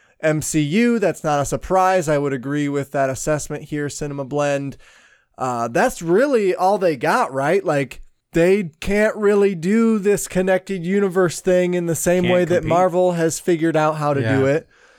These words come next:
Speaker 1: So we'll just make our movies with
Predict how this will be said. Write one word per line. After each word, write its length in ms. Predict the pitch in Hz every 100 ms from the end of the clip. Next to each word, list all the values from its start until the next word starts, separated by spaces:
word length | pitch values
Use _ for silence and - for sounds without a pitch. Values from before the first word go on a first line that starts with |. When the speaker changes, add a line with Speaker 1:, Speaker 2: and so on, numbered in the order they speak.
| _ _
Speaker 1:
So 920 | - 170 165 156 151 151 151 147 143 127 _ _ _ _ 120 127
we'll 180 | 147 160
just 300 | 143 170 -
make 360 | 160 170 170 170
our 200 | 165 160
movies 560 | 170 170 170 165 135
with 420 | 147 165 - -